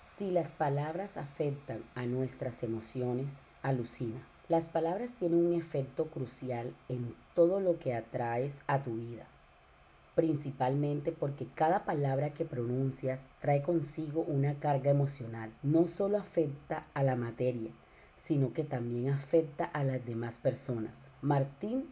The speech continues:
Luther King hizo soñar a millones de personas cuando pronunció su discurso, "I have a dream", "Tengo un sueño". Fíjate, es lo mismo decir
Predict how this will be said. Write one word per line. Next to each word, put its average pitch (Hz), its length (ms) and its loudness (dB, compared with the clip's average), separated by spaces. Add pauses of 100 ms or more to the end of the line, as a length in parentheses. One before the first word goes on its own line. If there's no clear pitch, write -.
Luther 160 460 2
King 110 320 -2 (460)
hizo 170 240 -2
soñar 120 720 -2 (100)
a 143 100 0
millones 170 720 2
de 147 120 2
personas 120 640 0 (440)
cuando 139 340 6
pronunció 127 580 0
su 180 160 -2
discurso, 143 720 -2 (420)
"I 196 300 2
have 143 240 0 (500)
a 127 140 0
dream", 120 420 -2 (240)
"Tengo 151 600 2
un 127 200 -2
sueño". 117 480 -4 (140)
Fíjate, 170 480 0 (240)
es 175 220 8
lo 196 160 4
mismo 196 480 0
decir 139 440 -2